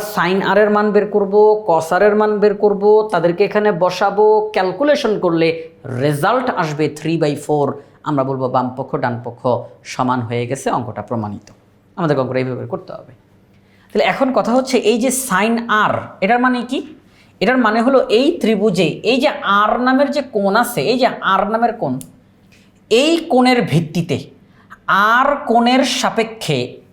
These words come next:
sin r এর মান আমরা বের করব। sin, এই যে ত্রিকোণমিতিক অনুপাতটা দেওয়া, sin, এই আর কোণের সাপেক্ষে sin ত্রিকোণমিতিক অনুপাতের মান বের করব, লম্ব by অতিভুজ। এই কোণের সাপেক্ষে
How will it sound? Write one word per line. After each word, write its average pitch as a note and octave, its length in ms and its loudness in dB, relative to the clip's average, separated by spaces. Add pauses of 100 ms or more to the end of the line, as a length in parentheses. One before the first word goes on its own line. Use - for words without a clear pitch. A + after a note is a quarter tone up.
(520)
sin G#3+ 300 2 (300)
r - 80 4
এর G#3 140 0
মান A3 180 2
আমরা D#3 140 0 (120)
বের C3 200 0
করব। A#2+ 160 -10 (380)
sin, G3 300 0 (200)
এই A3 100 2
যে A#3+ 120 2
ত্রিকোণমিতিক G#3+ 500 0
অনুপাতটা E3 440 -2
দেওয়া, B2+ 160 0 (160)
sin, E3+ 220 0 (920)
এই G3+ 80 6 (280)
আর A#3 80 2 (100)
কোণের C#4 240 2 (100)
সাপেক্ষে D3+ 500 -2 (420)
sin A3+ 380 0 (380)
ত্রিকোণমিতিক A3 520 0 (100)
অনুপাতের F3+ 440 -2
মান F3 160 -2
বের D#3 160 -4
করব, D#3 140 -4 (840)
লম্ব F3 360 0 (100)
by C#3+ 200 2
অতিভুজ। D#3 380 -6 (880)
এই C4+ 80 2 (120)
কোণের G#3+ 240 2 (100)
সাপেক্ষে - 520 -4